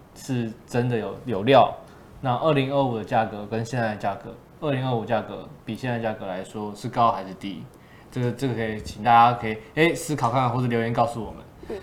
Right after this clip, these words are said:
Speaker 1: 那好，第二个问题就是，哎，如果我现在开一张多单，放到那个时候会怎么样？大家有，有想过吗？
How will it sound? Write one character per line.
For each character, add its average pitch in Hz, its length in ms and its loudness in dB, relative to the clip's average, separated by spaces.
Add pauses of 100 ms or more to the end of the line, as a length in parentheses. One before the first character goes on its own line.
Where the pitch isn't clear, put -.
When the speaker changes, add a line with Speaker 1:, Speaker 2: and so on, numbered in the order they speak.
Speaker 1:
那 165 320 4
好， 127 160 10
第 208 160 8
二 190 60 12
个 156 60 8
问 165 80 6
题 143 120 4
就 135 80 4
是， 135 100 4
哎， 190 120 4
如 214 220 6
果 233 160 10
我 135 160 6
现 151 140 0
在 147 140 2
开 135 220 2
一 127 40 0
张 123 180 0
多 107 200 -6
单， 98 240 -4
放 147 240 6
到 139 160 6
那 131 80 -2
个 117 100 -2
时 - 140 -12 (100)
候 107 180 -10 (920)
会 156 120 2
怎 127 120 0
么 90 100 -10
样？ 92 160 -10 (1800)
大 180 100 10
家 165 60 8
有， 160 100 8 (200)
有 135 120 0
想 120 220 0
过 113 180 -6
吗？ 95 220 -12